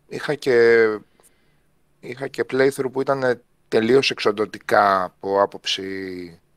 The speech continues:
πηγών και τέτοια, δεν θ-, δεν θυμάμαι αν στο τέλος μπορείς να τα κάνεις όλα, όλα <clears throat> αναβάθμιση, αλλά <clears throat> μπορείς να ξεκινήσεις το δεύτερο παιχνίδι με το δεύτερο playthrough,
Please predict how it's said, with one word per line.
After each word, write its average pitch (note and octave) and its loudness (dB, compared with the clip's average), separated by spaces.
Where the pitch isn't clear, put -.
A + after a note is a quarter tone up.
πηγών G#2 0
και G2 -4
τέτοια, G#2 -2
δεν D#3 0
θ-, - -16
δεν D3+ 2
θυμάμαι D3+ 4
αν B2 6
στο A#2+ -2
τέλος A#2 4
μπορείς A2+ 4
να A#2 -6
τα A2 2
κάνεις A2 0
όλα, A#2+ 6
όλα A#2 -2
<clears throat> - -4
αναβάθμιση, C3 2
αλλά F#3 4
<clears throat> C#3+ -8
μπορείς C#3 4
να E3+ -2
ξεκινήσεις D#3 -6
το C#3+ 0
δεύτερο C#3 -2
παιχνίδι D3 -8
με C#3 -4
το A#2 0
δεύτερο B2+ 0
playthrough, B2+ -2